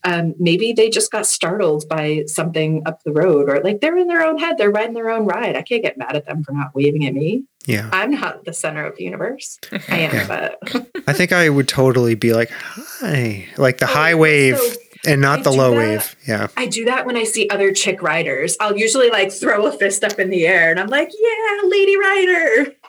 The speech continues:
Speaker 1: There aren't a lot of us. It's really exciting when you see others.
Speaker 2: So this is a great thing. This is a good thing to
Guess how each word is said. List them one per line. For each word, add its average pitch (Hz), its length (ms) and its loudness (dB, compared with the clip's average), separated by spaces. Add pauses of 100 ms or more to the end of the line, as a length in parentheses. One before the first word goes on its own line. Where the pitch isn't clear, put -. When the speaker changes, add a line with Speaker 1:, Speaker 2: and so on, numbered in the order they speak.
(920)
Speaker 1:
There 220 160 2
aren't 202 240 -4
a 208 60 -2
lot 160 220 -2
of 156 100 -6
us. - 460 -12
It's - 180 -12
really 160 260 0
exciting 147 460 -4
when 147 100 -4
you - 80 -4
see - 200 -4
others. - 480 -6 (1000)
Speaker 2:
So - 160 2
this 190 200 4
is 240 120 6
a 220 80 6
great 202 300 4
thing. 139 440 2
This 151 160 4
is 165 120 6
a 151 100 6
good 160 280 2
thing 170 460 6
to 151 460 6